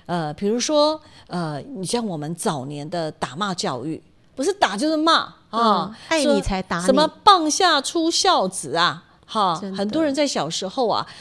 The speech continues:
Speaker 1: 啊，就是被打骂太多了，所以他们长大结婚以后，他们就说：“我决定绝不打骂孩子。”
Speaker 2: 然后这样才是爱。
Speaker 1: 对，我要用爱的教育。
Speaker 2: 嗯。
Speaker 1: 其实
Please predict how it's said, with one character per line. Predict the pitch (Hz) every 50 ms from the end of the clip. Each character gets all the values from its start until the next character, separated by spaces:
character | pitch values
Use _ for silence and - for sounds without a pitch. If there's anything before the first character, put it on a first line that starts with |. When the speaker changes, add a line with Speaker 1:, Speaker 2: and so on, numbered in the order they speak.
| - - - -
Speaker 1:
啊， | - 285 311 339 339
就 | 294 - 330
是 | 330 330
被 | 320 349 330
打 | 311 - - 302 269 240 220
骂 | 233 285 320 311 277
太 | 269 - 294 285 262
多 | 240 254 247 240 233
了， | 226 196 - - - _ _ _ _ _ _ _ _ _ _
所 | - - 339 381
以 | 370
他 | 349 370
们 | 370 359 320
长 | 302 - - 156 139 170 - -
大 | 294 302 269
结 | 233 - - 185 175
婚 | 196 220 202
以 | 151 151
后， | 156 226 202 - - _ _ _ _
他 | - 202
们 | 190 185
就 | 185
说 | 175 - 214 185 180 180 - -
：“我 | - 156 151 120 - _
决 | - - - 180 165 170 190
定 | - 277 240 - - - _ _ - - _ _
绝 | - - 190 185 190 208 220
不 | 220 - 262 254 226 175 139
打 | - - - 113 - - - -
骂 | 196 202 170
孩 | 139 - - - - -
子。” | - - - - - _ _
Speaker 2:
然 | 196 190
后 | 208 240 208
这 | - -
样 | 311 240 208
才 | - - 190 185
是 | - -
爱。 | - - 285 269 - - - _ _ _ _ _
Speaker 1:
对， | - 302 262 196 - - -
我 | - 196
要 | 233 269 269
用 | 269 269 247 - -
爱 | - 320 320 277
的 | 240 202
教 | 185 - 285 247 202 185
育。 | 190 202 208 185 - - -
Speaker 2:
嗯。 | - 226 220 196 196 208 - _ _ _ _ _ _ _ _ _ _
Speaker 1:
其 | - - 269 302
实 | 311 - - 208 190 185 185 185 190 208